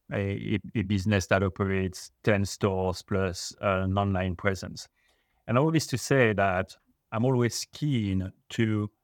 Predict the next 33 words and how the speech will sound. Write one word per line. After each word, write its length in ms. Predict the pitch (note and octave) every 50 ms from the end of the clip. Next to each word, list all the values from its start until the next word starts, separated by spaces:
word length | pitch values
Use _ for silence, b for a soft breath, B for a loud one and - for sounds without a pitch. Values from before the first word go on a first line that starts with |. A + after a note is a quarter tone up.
| _ -
yeah, 120 | G#3 F#3
we 120 | D#3+ D#3
can 160 | C#3+ E3 E3 F3+
look 140 | F#3 F3+
at 120 | F#3 D#3 C3
the 100 | B2+ A2+
big 200 | A#2 A2+ G#2 G2
brands 340 | G#2 F#2+ F#2+ F#2+ G2+ - -
as 220 | - A#2 G2 -
we 120 | G#2+ A2 G#2
should, 360 | - - - F#2+ F#2 G2 F#2+
the 80 | G#2 G2
big 220 | F#2+ A2 G2+ -
case 220 | - A2 G2 -
studies, 560 | - - G#2+ G2 F2+ F2 F2+ F2+ F2+ - - _ _ _ _ _ _ _ _ _ _ _ -
but 80 | B2 A#2+
also 680 | B2 A#2+ A#2+ - - - B2+ A#2+ A#2 A#2+ A#2+ B2 B2+ - -
it's 220 | - - - -
really 220 | C#3+ D3 C3+ C3
important 680 | B2 A#2 - - A2+ A2 G2+ - - A2+ G#2+ G2+ - - - _
to 420 | - - A2+ G#2+ G#2 G#2 G2+ G2+ - _ _ _ _ _ _ _ _ _
scale 320 | - - - - A#2+ A2+ A2+
all 200 | A2+ A2 A2+ G#2+
this 220 | G#2+ A2 G2+ -
down 500 | G#2 G#2+ G#2+ B2 A2 F2 D#2 D#2+ F2 F#2 - _ _ _ _ _ _ _ _ G#2+
and 420 | G#2 G#2+ G#2+ G#2+ G#2+ A2 G#2+ G#2
look 260 | G#2+ A#2 A#2 A#2 -
at 300 | A#2+ G#2+ G#2 G#2 - - - _ -
how 360 | - - A#2+ A#2+ A#2 A#2+ A2+
smaller 500 | - - - - A#2 A#2 B2+ C3+ C3 B2
brands 580 | G#2+ F#2 F#2+ E2+ E2+ F2+ F#2+ G2 - - - _ _ _ _ _ _ _ _ _ _ _ _ _ _ _ _ _ _ -
are 180 | G#2+ A2 B2 A#2+
successful 840 | - - B2 A#2 - - B2+ A#2 - - - - F#2+ F2+ F#2 G#2